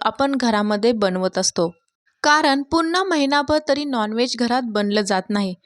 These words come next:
आणि तिथून पुढे सुद्धा सणवार चालू राहतात, गौरी गणपती, नवरात्र. त्यामुळे जे लोक नॉनव्हेज खातात, ते बऱ्यापैकी आषाढ महिन्यात खातात.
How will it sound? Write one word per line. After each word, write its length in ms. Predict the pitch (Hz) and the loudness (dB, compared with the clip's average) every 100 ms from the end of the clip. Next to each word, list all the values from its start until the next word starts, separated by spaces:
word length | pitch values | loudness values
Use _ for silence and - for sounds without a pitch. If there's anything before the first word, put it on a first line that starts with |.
| _ _ - | _ _ -2
आणि 260 | 220 208 226 | 2 2 0
तिथून 280 | 240 233 254 | -2 0 0
पुढे 280 | 240 247 220 | 2 2 2
सुद्धा 360 | - 254 240 262 | 0 -2 -4 -4
सणवार 460 | - 247 233 262 294 | -4 -2 0 0 0
चालू 340 | 277 254 262 | 0 0 0
राहतात, 320 | 269 233 208 202 _ - _ - | 0 -2 -6 -8 _ -20 _ -2
गौरी 360 | 247 262 269 269 | 2 2 2 -2
गणपती, 600 | 254 233 208 - 196 202 | -2 -4 -6 -6 -8 -4
नवरात्र. 680 | 240 262 285 277 277 214 208 | 0 2 2 0 -2 -6 -4
त्यामुळे 400 | 269 285 311 311 | 0 0 0 -2
जे 280 | 240 320 339 | 0 2 4
लोक 200 | 302 302 | 2 0
नॉनव्हेज 460 | 240 214 214 240 - | -2 -2 0 0 -2
खातात, 380 | - 214 214 240 | -6 -6 -4 -2
ते 160 | - 254 | 0 0
बऱ्यापैकी 600 | 226 220 220 240 240 - | 2 0 0 0 -2 -4
आषाढ 340 | 208 202 233 220 | -2 0 0 0
महिन्यात 320 | 233 226 254 - | 0 0 -2 -4
खातात. 300 | 214 190 | -4 -4